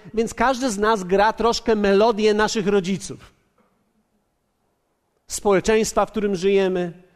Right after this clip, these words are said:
Jak jest melodia w stronę strachu, to my gramy też w tą stronę. Jak na-, nauczyłeś się od rodziców, żeby się wszystkiego bać, to, to też dotykasz tak klawiszów z lękiem.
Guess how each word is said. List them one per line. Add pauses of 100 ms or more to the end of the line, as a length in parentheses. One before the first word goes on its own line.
(260)
Jak
jest
melodia
w
stronę
strachu, (500)
to
my
gramy
też
w
tą
stronę. (1400)
Jak (240)
na-,
nauczyłeś
się
od
rodziców,
żeby
się
wszystkiego
bać,
to,
to
też
dotykasz
tak
klawiszów
z
lękiem.